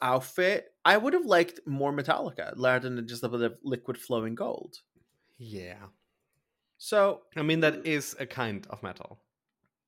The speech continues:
Speaker 1: Yes, thank you.
Speaker 2: Uh-huh.
Speaker 1: You know,
Speaker 2: You're
Speaker 1: 'cause,
Speaker 2: welcome.
Speaker 1: 'cause I have never studied
Speaker 2: You needed that
Speaker 1: chemistry.
Speaker 2: information.
Speaker 1: What is the, <laughs> what
Speaker 2: I
Speaker 1: is
Speaker 2: had
Speaker 1: the
Speaker 2: a,
Speaker 1: al-
Speaker 2: I had a D minus in chemistry. I can,
Speaker 1: Yeah.
Speaker 2: I can help.
Speaker 1: What is the alchemical symbol?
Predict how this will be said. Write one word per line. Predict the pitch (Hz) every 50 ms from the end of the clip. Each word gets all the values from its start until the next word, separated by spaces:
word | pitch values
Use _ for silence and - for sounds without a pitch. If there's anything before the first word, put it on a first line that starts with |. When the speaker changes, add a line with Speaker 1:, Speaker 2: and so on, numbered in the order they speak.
| _ _ _ _ - - - - - _ _
Speaker 1:
Yes, | - 185 202 202 202 -
thank | - 214 196 208 220 208 - -
you. | 170 143 127 110 104 101 104 117 - _ _ _ _ _ _
Speaker 2:
Uh-huh. | 120 120 107 104 101 95 101 117 - _ _ -
Speaker 1:
You | 147 170 175
know, | 180 160 151 143 139 113 113
Speaker 2:
You're | 120 117 117
Speaker 1:
'cause, | - 175 165 - 90 98
Speaker 2:
welcome. | 104 - -
Speaker 1:
'cause | - 170 165 -
I | - 180 196
have | 202 185 165 151 147
never | 160 180 170 165
studied | 143 - - - - - 170 185 - 175 131 120
Speaker 2:
You | 139 139
needed | 131 139 143 131
that | 135 131
Speaker 1:
chemistry. | - 120 113 117
Speaker 2:
information. | 110 107 - 117 104 104 101 101 - - 90 90 101 113 - _ _ - - - - - -
Speaker 1:
What | 170 175 180
is | 202 190 170 -
the, | - - - _ _ -
<laughs> | - - - 180 - -
what | 151 165 175
Speaker 2:
I | -
Speaker 1:
is | 147
Speaker 2:
had | 180 175 165
Speaker 1:
the | 165
Speaker 2:
a, | 160 151
Speaker 1:
al- | -
Speaker 2:
I | - 143
had | 147 143 156 147 147
a | 143
D | 131 117 117 131 131
minus | 127 120 117 117 113 107 -
in | 107 101 98
chemistry. | - - 107 98 92 - - - 87 71
I | -
can, | 147 151 143 -
Speaker 1:
Yeah. |
Speaker 2:
I | 95
can | - - 98
help. | 98 101 80 80 - - _ _ _ _ _ _
Speaker 1:
What | - 131 135 139
is | 143 135
the | - 139
alchemical | 123 120 120 - 127 120 117 117 117
symbol? | 113 - 143 135 123 107 107 -